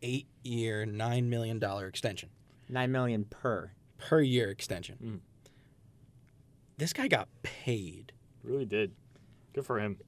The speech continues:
Speaker 2: Got more than I thought he was going to.
Speaker 1: I didn't expect him to get signed. I
Speaker 2: I,
Speaker 1: think
Speaker 2: I
Speaker 1: it was
Speaker 2: didn't
Speaker 1: twenty
Speaker 2: expect him
Speaker 1: minutes
Speaker 2: to s-,
Speaker 1: after,
Speaker 2: I
Speaker 1: after
Speaker 2: didn't
Speaker 1: he
Speaker 2: expect
Speaker 1: was
Speaker 2: him to sign
Speaker 1: traded.
Speaker 2: an extension so
Speaker 3: They said he,
Speaker 2: quickly.
Speaker 3: they said he broke it on T S N. They were calling him, and he, they said that he said, he's like, "Oh, yeah, I got an extension, too."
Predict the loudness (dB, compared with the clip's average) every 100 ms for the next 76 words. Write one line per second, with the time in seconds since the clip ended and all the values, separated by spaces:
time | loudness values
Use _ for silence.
0 | 0 2 4 4 4 2 2 2 2 0
1 | 0 0 0 -2 -4 -4 -8 -4 8 10
2 | 10 6 4 4 4 4 4 4 4 4
3 | 2 -2 -12 -20 -20 -20 -20 -4 2 8
4 | 10 12 10 10 12 12 10 8 6 4
5 | 2 4 6 6 6 4 4 2 4 6
6 | 6 4 -2 -2 -4 -4 -2 -4 0 4
7 | 4 6 4 4 0 -6 -4 2 2 4
8 | 4 4 0 0 2 0 2 0 -2 -6
9 | -18 -14 6 6 6 4 2 2 0 -2
10 | 2 0 2 -2 0 0 -2 -2 0 0
11 | 0 0 0 0 -2 -4 -4 -6 -8 -10
12 | -12